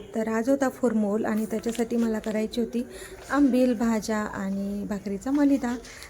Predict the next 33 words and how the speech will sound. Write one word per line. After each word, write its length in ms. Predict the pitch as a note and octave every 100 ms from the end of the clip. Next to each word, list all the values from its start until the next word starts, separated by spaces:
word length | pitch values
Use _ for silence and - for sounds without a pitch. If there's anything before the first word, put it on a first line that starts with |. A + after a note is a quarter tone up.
| -
तर 80 | B3+
चला 260 | B3+ D4+ D#4+
सुरुवात 280 | D4+ C4+ C4+ C#4
करूया 280 | B3+ B3
आज 120 | A#3 A#3
आंबीलपासून. 800 | - G#3+ A#3 C#4 C4 A3+ A3+ G#3+
आज, 380 | G#3+ G#3 -
अ, 200 | A#3 A3+ A3
काल 280 | - A3
मी 180 | G#3+ A3+ A3+ - - -
तांदळाचं 380 | A3 A3 A3 -
पीठ 180 | A#3 F#3+
दळून 300 | A3 A3 A3+
घेतलं 260 | B3 A#3+
होतं 200 | B3+ A#3+
आणि 200 | G#3 G3+
त्याच्यात 260 | G3+ G3+ A3 F#3+
दही 240 | A#3 B3+ C#4+ - - - A#3+
मिक्स 240 | A#3 -
करून 280 | A#3 A3 A3
हे 140 | A#3
चांगलं 320 | A#3 B3 B3+ C#4+
फेटून 400 | D4+ C#4+ C#4+ C#4+
घेत 120 | C#4+
होते, 260 | C4 - C4 - - - -
कारण 360 | A#3 G#3+ A3+ A3+ A#3 - - - - - - -
ते 80 | A3
चांगलं 280 | A#3 A#3
फेटून 380 | A#3+ C4 - A#3
घेतलं 260 | B3 A#3 G#3
की 120 | A3
त्याची 240 | G#3+ G3+
आंबीलसुद्धा 520 | - G#3 A3 A3 A#3